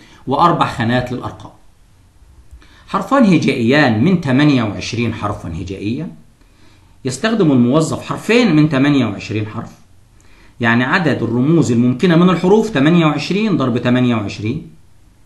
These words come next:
يساوي سبعمية أربعة وثمانين. ولكتا-، ولكتابة أربع أرقام لديه، آه، نظام عشري مكون من عشر أرقام من صفر إلى تسعة، صفر، واحد، اتنين، تلاتة، أربعة، خمسة، ستة، سبعة، تمانية، تسعة، وكذا يكون عددهم عشرة.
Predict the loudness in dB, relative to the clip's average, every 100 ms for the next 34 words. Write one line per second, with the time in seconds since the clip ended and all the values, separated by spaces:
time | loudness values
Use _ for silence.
0 | _ _ _ -20 _ _ _ _ _ _
1 | -8 -6 -2 -2 -2 -6 -6 -2 -2 -2
2 | -6 -6 -6 -6 -8 -6 -8 -12 -20 _
3 | _ -20 -20 _ _ _ _ -2 -2 -2
4 | -6 -8 -4 -4 -2 -2 0 0 0 0
5 | 2 2 0 0 2 4 2 0 0 2
6 | 4 2 0 -4 -12 -20 _ _ _ -20
7 | -18 -4 -2 0 2 2 0 -2 -2 0
8 | 0 2 2 4 4 2 0 -2 0 2
9 | 2 0 -2 -2 -6 -4 -2 0 0 -2
10 | -8 -12 -18 -20 _ _ _ _ -20 _
11 | -8 -6 -4 -4 -4 -4 -8 -6 -6 -6
12 | -10 -12 -10 -12 -10 -12 -12 -14 -14 -14
13 | -14 -16 -14 -12 -8 -8 -8 -12 -12 -12
14 | -8 -8 -4 -4 -4 -6 -6 -6 -8 -10
15 | -16